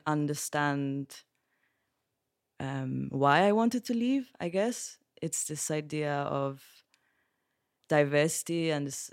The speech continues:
this, um, this, this idea of, uh, endless opportunity, because you, I mean, I'm, we're so lucky to be part of the E U and being able to travel. Um, and now that I've had a taste, and I'm very lucky to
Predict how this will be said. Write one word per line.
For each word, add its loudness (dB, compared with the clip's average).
this, -6
um, -8
this, -2
this -2
idea 4
of, 0
uh, 4
endless 4
opportunity, -4
because -6
you, -12
I -10
mean, -10
I'm, -2
we're -4
so 0
lucky -2
to -12
be -4
part 8
of -4
the -2
E -2
U 6
and 2
being 0
able -2
to -12
travel. 4
Um, -4
and 4
now 8
that 4
I've 0
had 8
a 2
taste, 0
and 0
I'm 0
very 4
lucky 0
to -4